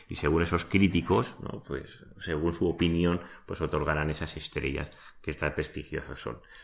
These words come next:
Pues concretamente os he puesto, pues, no, es normal que el restaurante de Santa Coloma, pues, tenga esa estrella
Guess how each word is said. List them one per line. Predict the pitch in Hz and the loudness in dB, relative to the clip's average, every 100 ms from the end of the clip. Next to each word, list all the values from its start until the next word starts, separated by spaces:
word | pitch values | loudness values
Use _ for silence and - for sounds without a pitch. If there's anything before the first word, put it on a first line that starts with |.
| - | -16
Pues | - | -8
concretamente | 80 95 95 90 | -4 0 2 2
os | 101 | 2
he | 90 | 2
puesto, | 85 82 - 98 - - | 2 -2 0 -4 -6 -12
pues, | - - - - - - - | -10 -12 -18 -18 -12 -12 -8
no, | 87 - - | -8 -8 -10
es | 78 85 | -6 0
normal | 82 87 85 | 4 4 4
que | - | 2
el | |
restaurante | - - 71 76 76 73 73 - - - - - - | -4 -4 -2 -2 -2 0 0 -4 -14 -20 -20 -20 -20
de | - - | -12 -8
Santa | 76 80 76 76 | -4 -4 -4 0
Coloma, | 78 76 78 | 2 2 2
pues, | - | -2
tenga | - 71 71 | -4 -4 -4
esa | - | -6
estrella | - - 78 73 71 65 65 - | -8 -2 0 2 2 0 -4 -14